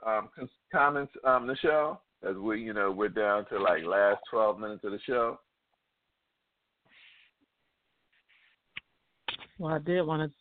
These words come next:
Speaker 2: uh, tell our listening audience that, um, if they do want to purchase, um, Kevin's book, that I have put the link in the, um, Facebook chat for this night, for tonight's show. I put the link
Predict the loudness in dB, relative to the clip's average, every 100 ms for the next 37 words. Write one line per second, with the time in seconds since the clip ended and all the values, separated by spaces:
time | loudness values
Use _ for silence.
0 | -2 0 0 2 4 4 4 0 0 0
1 | 0 2 2 4 4 2 0 -2 0 2
2 | 2 0 -2 -2 -2 0 0 2 0 2
3 | 0 -2 -4 -4 0 0 0 -2 -2 -4
4 | _ -20 -14 -10 -4 0 2 2 2 2
5 | 0 -2 -6 2 2 2 -2 -2 -2 -2
6 | -6 -4 -4 -2 -4 -2 -2 -2 -4 -2
7 | -4 -6 -8 -4 -4 -4 -6 0 0 0
8 | -6 -10 -4 -2 -2 -2 -6 _ -20 -20
9 | _ _ _ _ _ -20 0 2 4 0
10 | -4 -4 -4 0 -2 -4 -10 -14 -2 0
11 | 2 0 -2 -4 -4 -2 0 0 -2 -6
12 | -10 -8 -8 _ -8 -6 -6 -4 -2 -2
13 | -2 -2